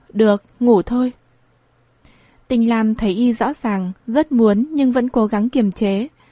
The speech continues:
Nàng cắn môi, bỗng dưng nhào lên người y hỏi nhỏ. "Trần đại ca,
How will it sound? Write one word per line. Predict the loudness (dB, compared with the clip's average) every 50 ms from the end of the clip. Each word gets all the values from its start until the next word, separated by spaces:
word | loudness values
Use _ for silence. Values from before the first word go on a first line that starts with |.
| _ _ _ _ _ _ _ _ -4
Nàng | -2 0 0 0 -2
cắn | -2 -2 -2 -2 -2 -2
môi, | -2 -2 -2 -2 -2 -4 -8 _ _ _ _ _ _
bỗng | 0 2 2 2
dưng | 0 -2 0 2 2
nhào | 2 2 2 0
lên | 0 0 0 2
người | 2 2 0
y | 0 0 -2 -4
hỏi | -2 -2 -2 0 0
nhỏ. | 0 0 0 -2 -2 -6 -10 _ _ _ _ _ _ _ _ _ _ _ _ _ _ _ _ _ _ _ _ _ _ _ _ _ _ _ _ _ _
"Trần | -8 -4 -2 0 0
đại | 0 0 -2
ca, | -2 -4 -4 -2 -2 -4 -6